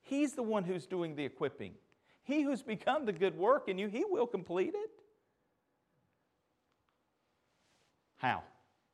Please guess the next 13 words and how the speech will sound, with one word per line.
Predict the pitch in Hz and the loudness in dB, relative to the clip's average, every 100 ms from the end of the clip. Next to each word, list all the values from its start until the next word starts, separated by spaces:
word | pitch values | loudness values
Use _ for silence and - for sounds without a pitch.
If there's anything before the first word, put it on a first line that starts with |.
| _ _ _ _ _ _ _ _ _ _ _ _ - | _ _ _ _ _ _ _ _ _ _ _ _ -8
Obedient | 110 107 110 131 | -4 -2 -2 -4
faith. | - 92 85 - _ _ _ _ _ _ _ _ _ _ - - - | -4 -6 -8 -20 _ _ _ _ _ _ _ _ _ _ -20 -8 0
Obedient | 135 175 190 196 - | 4 6 6 2 4
faith | 156 139 131 131 - - _ - | 4 6 2 -4 -16 -20 _ 0
that | 113 - - | 0 0 -2
flows | 117 104 107 104 - - | 2 2 -2 -6 -14 -14
from | - 92 90 95 95 _ - | -8 -6 -6 -12 -20 _ -18
love. | 82 85 - - _ _ _ _ _ _ _ _ _ _ _ _ _ _ _ _ _ _ _ | -16 -14 -18 -20 _ _ _ _ _ _ _ _ _ _ _ _ _ _ _ _ _ _ _
Do | 127 | -2
you | 131 | 2
love | 147 156 | 0 0
your | 139 | -6
Savior? | - 120 120 | -4 -4 -4